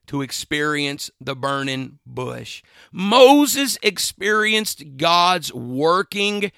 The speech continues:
in his life, a working that prepared him for then forty more years of incredible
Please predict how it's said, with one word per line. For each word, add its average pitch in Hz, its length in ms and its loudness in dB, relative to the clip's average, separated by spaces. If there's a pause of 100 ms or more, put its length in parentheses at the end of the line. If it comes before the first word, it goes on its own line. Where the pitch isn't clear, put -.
(320)
in 165 120 0
his 135 220 -2
life, 127 640 -4 (400)
a 147 100 -6
working 196 840 4
that 165 260 -6
prepared 156 840 0
him 127 520 -8 (240)
for 151 240 2
then 151 320 -2
forty 180 600 0
more 180 600 6
years 139 720 -4 (500)
of 156 160 2
incredible 180 1200 -2